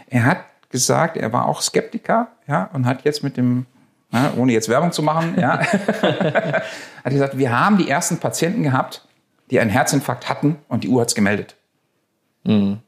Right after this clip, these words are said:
Speaker 1: Und da ist natürlich, das ist natürlich super spannend. Also, ne, auch, ne, für einen selbst, dass ich sage, oh shit, ja, also wir sind ja alle irgendwo, also ich persönlich bin auch immer sehr, ne, sehr getrieben und
Speaker 2: Ja.
Speaker 1: sehr, ne, sehr engagiert.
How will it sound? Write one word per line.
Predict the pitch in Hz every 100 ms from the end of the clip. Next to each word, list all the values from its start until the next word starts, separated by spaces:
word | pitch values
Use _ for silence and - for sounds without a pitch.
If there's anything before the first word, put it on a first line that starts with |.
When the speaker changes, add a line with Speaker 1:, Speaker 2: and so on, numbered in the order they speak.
| _ _ _ _ _ _
Speaker 1:
Und | - 101
da | 104 151
ist | 156
natürlich, | 147 - 131 135 - -
das | -
ist | -
natürlich | 113 -
super | - - -
spannend. | - - - - -
Also, | 107 107
ne, | 113 143 -
auch, | 110
ne, | - 107 110 98
für | -
einen | 110 110
selbst, | 117 117 -
dass | -
ich | -
sage, | - 110 - -
oh | 117
shit, | 120 - - - -
ja, | - 117 160
also | - 107 110 - - - - _
wir | 120
sind | 135
ja | 135
alle | 123 139
irgendwo, | 120 135 127 120 123 127 - _
also | 107 113
ich | -
persönlich | 120 107 131 131
bin | 120
auch | 117
immer | 120 113
sehr, | 113 117 113
ne, | 123 151
sehr | 135 117
getrieben | - - 156 160 151
und | 127
Speaker 2:
Ja. | 127
Speaker 1:
sehr, | 135 123 120
ne, | 123 147 135
sehr | 127
engagiert. | 127 127 120 135 180 170